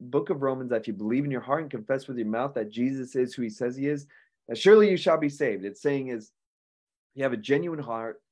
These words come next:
and talk to God yourself. That's all it takes. Start this relationship with him. And that's the most valuable relationship you could ever have. Jesus has no red flags.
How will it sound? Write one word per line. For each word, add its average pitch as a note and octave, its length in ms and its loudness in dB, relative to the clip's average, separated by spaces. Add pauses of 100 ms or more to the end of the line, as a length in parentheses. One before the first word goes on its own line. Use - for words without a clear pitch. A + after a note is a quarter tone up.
(180)
and G#2 120 -12
talk D3 280 -2
to E3 60 -8
God C3 260 -2
yourself. G2 480 -6 (520)
That's - 140 -20
all B2+ 220 2
it D3 120 0
takes. A2+ 520 -6
Start A2 440 -4
this A2 160 -10
relationship A#2+ 640 -4
with G2+ 100 -16
him. F#2 140 -10
And G2+ 100 -10
that's G#3 200 0
the F3+ 60 -8
most D3+ 160 -4
valuable C3 500 -4
relationship A#2+ 760 -4
you G#2+ 80 -12
could G#2+ 120 -10
ever G#2 200 -4
have. G2 300 -6 (260)
Jesus E3+ 360 -4
has B2 200 0
no A2 140 -2
red G#2 260 -2
flags. G2+ 540 -6